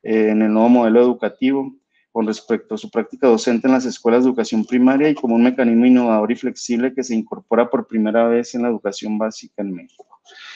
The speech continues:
Eh, ellos, pues, eh, insisto, como, eh, docentes noveles, llegaron, eh,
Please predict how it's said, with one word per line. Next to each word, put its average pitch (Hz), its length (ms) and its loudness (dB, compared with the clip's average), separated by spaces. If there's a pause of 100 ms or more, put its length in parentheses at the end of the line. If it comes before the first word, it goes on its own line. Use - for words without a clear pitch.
(400)
Eh, 120 320 2
ellos, 139 420 6
pues, 117 380 2 (120)
eh, 110 280 0 (220)
insisto, 127 500 -2
como, 113 500 -2
eh, 107 300 -2 (420)
docentes 117 480 2
noveles, 135 680 6
llegaron, 117 800 0
eh, 101 760 -4